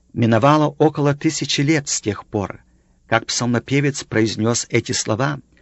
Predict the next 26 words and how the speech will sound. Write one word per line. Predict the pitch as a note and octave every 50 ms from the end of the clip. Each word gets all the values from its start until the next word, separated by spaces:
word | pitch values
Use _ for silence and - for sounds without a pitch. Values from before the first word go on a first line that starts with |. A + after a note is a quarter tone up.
| _ _ _ _ _ -
чтобы | - - - A#2+ G#2+ B2 B2 -
они | - B2 A#2 A#2+ B2 - E2
исполнились | A2+ A2 - - - - - E3+ F3 C#3+ G#2 G2 G2 A2 A#2+ A#2+ - - _ -
над | - G#2 G2+ -
Христом | - A2 G#2 - - - C3+ C#3 C#3 C#3+ -
Иисусом, | B2+ B2 A#2+ - - - A#2 - - F#2 F2+ - - _ _ _ _ _ _ _ _ _ _
который | - G2 - - A#2 A#2 A#2 A#2 -
родился | A2 G#2+ G#2 F#2+ G#2 B2+ B2+ A#2+ - - A#2
в | G#2+
Вифлееме, | F#2 G#2+ - - - G#2 F#2+ G#2+ C3 B2+ G2+ F2 F2+ - _ _ _ - - _ _
где | - - - G2+
также | - - A2+ A2 A2+ G#2+ - A2 G#2+
родился | - - F#2+ G#2+ G#2 G#2 - - -
и | G2+ G2+
Давид. | F2+ F#2 E2+ G2+ F#2 E2+ - - _ _ _ _ _ _ _ _ _ _ _ _ _ _ _ _ _ _ _ _ _ _ _ _ -
В | A#2
необычайной | A#2+ A#2 - - B2 A#2 C#3 C#3 - E3+ E3+ F#3+ G3 F3 E3+ E3
подробности | D3+ - C#3 A#2+ A2 A#2+ C#3+ C#3 C3+ A#2+ A#2 - - - -
в | G#2 G2+
этом | A#2+ A#2+ B2+ A#2 G#2
псал-, | - - - G#2 _ - A2 A2+ A2+ A#2 A2+ A2+
псалме | - - - A2+ G#2 G#2 A#2 C#3+ D3+ - - - _ _ _ _ _ _ _ _ _ _ _ _ _ _ -
переданы | - C#3 C#3 D#3+ F#3 F3 F3 E3 D#3+ D#3+
страдания | D3+ - - - G#2 G#2 G#2 A#2 B2 C#3+ C#3+ C3+ B2+ B2 -
Иисуса | - G#2 G2 - A#2 G#2+ - G#2+
Христа | G2+ - A2 G2+ F#2+ - - - G#2 A#2+ -